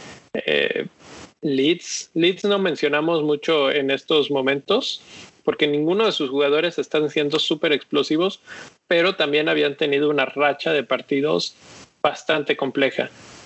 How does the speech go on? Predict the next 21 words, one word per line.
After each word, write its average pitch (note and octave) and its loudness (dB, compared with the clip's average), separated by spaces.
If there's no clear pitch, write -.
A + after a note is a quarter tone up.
Por D3+ 0
fin E3 2
el E3+ 0
panorama C#3+ 2
se - -2
abre, E3 0
Rafinha D3 2
regresa, D3 0
Bamford D3 0
volvió C3+ 2
a C#3+ 2
anotar, C#3+ -2
entonces C#3 0
creo C#3 2
que D3+ 0
por C3+ -2
ahí C3+ 2
Leeds D3 0
podría C3+ 0
ser C#3+ 0
esa, C3+ 0